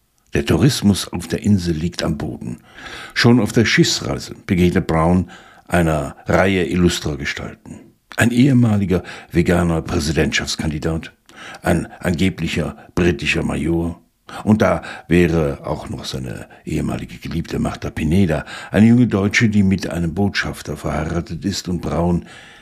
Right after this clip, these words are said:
in der Hauptstadt nach Jahren wieder sieht. Graham Greene verstand es geschickt, ein geschichtliches Tableau für eine intime, private Liaison zu nutzen. Menschliches Versagen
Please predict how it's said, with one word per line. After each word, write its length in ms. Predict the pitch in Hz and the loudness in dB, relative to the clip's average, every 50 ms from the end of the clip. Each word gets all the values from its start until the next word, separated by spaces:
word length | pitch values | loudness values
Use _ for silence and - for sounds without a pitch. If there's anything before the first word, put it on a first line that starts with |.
| _ _ | _ _
in 200 | - - 76 76 | -8 -6 -4 -4
der 360 | 69 69 65 64 62 64 - - - - - _ _ - | -2 -4 -4 -6 -6 -10 -12 -14 -20 -20 -20 _ _ -10
Hauptstadt 540 | 65 67 - - - - 78 71 - - | -10 -8 -8 -8 -8 -6 -6 -8 -6 -8
nach 120 | 69 71 - | -10 -10 -6
Jahren 520 | - 80 73 73 71 69 69 76 71 76 | -4 -4 -2 -2 -2 -4 -4 -6 -6 -6
wieder 200 | 82 80 - 67 | -8 -8 -8 -10
sieht. 360 | - - - - - - - _ _ _ _ _ _ _ _ _ _ _ - | -12 -14 -16 -18 -20 -20 -20 _ _ _ _ _ _ _ _ _ _ _ -4
Graham 320 | - 92 92 92 92 95 | -2 0 2 2 2 2
Greene 300 | 85 92 98 101 98 92 | 2 4 4 4 4 4
verstand 420 | 82 87 87 85 - - 90 87 80 | 2 0 -2 -2 -2 -4 -4 -4 -4
es 140 | 87 - - | -6 -6 -4
geschickt, 440 | 87 85 - - 110 107 107 - 80 | -4 -2 0 0 0 0 -2 -4 -6
ein 200 | 80 80 78 78 | -4 -4 -4 -6
geschichtliches 720 | 71 80 - - - 92 82 - - 82 78 - 85 76 - | -6 -4 -4 -2 -2 -4 -6 -8 -10 -10 -8 -6 -8 -8 -6
Tableau 540 | - 80 71 - 85 92 90 87 78 - - - - - - - - _ | -6 -6 -4 -2 0 0 0 0 0 -2 -6 -14 -18 -18 -18 -20 -20 _
für 180 | - 98 87 73 | -4 -4 -2 -2
eine 220 | 76 76 73 73 | -2 -4 -4 -4
intime, 500 | 71 82 80 - - 107 101 90 82 76 | -4 -4 -6 -4 -4 -2 0 0 0 0
private 540 | - - 85 80 71 78 78 76 - - 76 | -2 -4 -6 -4 -4 -4 -4 -4 -6 -8 -6
Liaison 560 | 71 73 73 73 73 71 80 80 73 71 - | -4 -4 -4 -4 -4 -4 -4 -6 -6 -6 -8
zu 160 | - - 76 | -10 -12 -10
nutzen. 460 | 69 64 - - - - - - - - _ _ _ _ _ | -10 -12 -12 -14 -14 -14 -14 -14 -14 -18 _ _ _ _ _
Menschliches 600 | - - 90 95 85 - - 82 76 - 82 76 - | -2 0 0 0 0 -2 -4 -4 -6 -6 -6 -8 -8
Versagen 560 | - 76 73 76 85 82 82 80 73 73 73 | -8 -8 -4 -4 -2 -2 -2 -4 -6 -8 -10